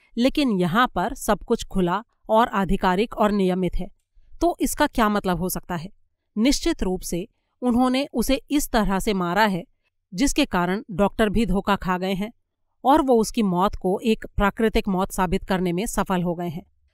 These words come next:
ताबूत का ऑर्डर देने के लिए उनको दुकान वाले को डॉक्टर का सर्टिफिकेट जरूर दिखाना पड़ा होगा,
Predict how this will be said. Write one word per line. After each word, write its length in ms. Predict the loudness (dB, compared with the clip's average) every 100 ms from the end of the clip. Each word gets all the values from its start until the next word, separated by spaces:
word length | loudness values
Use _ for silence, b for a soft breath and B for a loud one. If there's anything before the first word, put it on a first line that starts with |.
| _ _
ताबूत 420 | 0 2 2 2
का 160 | 2 2
ऑर्डर 380 | 2 2 2 2
देने 300 | 0 0 0
के 160 | 0
लिए 280 | 0 -2 -8 -12 -20 _ -4
उनको 380 | -4 0 -2 -2
दुकान 500 | -2 0 2 0 0
वाले 300 | 0 2 0
को 260 | -2 -6 _ _ _ -2
डॉक्टर 320 | 0 2 0
का 140 | 2
सर्टिफिकेट 680 | 2 0 -2 -4 -2 -4 -4 -2
जरूर 300 | 0 2 2
दिखाना 360 | -2 -2 -4
पड़ा 200 | -2 -2
होगा, 300 | -2 -2 -6